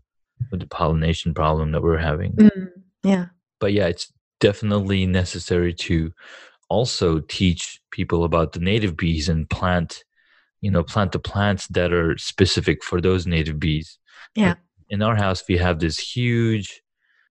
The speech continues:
Speaker 1: bush, and we get these white flowers in spring, and it's, right now it's all white. It's beautiful.
Speaker 2: Mm.
Speaker 1: And I see a lot of, uh, bumblebees and carpenter bees coming, and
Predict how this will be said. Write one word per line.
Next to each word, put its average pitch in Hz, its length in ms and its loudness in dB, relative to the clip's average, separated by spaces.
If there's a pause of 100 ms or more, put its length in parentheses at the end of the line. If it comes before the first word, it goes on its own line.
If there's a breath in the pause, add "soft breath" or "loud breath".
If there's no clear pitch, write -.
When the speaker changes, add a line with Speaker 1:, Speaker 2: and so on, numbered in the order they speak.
(540)
Speaker 1:
bush, 101 420 -2 (220)
and 90 240 2
we 92 120 2
get 87 180 2
these 95 240 -4
white 107 260 0
flowers 92 920 -2
in 92 180 0
spring, 101 600 -2
and 82 120 -2
it's, - 200 -8
right 104 140 0
now 95 120 0
it's 80 140 -6
all 98 380 0
white. 85 320 2
It's - 220 -14
beautiful. 85 720 2 (420)
Speaker 2:
Mm. 226 100 2
Speaker 1:
And 107 200 0 (180)
I 92 40 4
see 90 380 0
a 80 100 2
lot 87 320 0
of, 82 420 -4 (340)
uh, 87 140 -4
bumblebees 90 840 0
and 82 240 -2
carpenter 87 420 0
bees 82 260 0
coming, 87 440 0
and 80 200 -2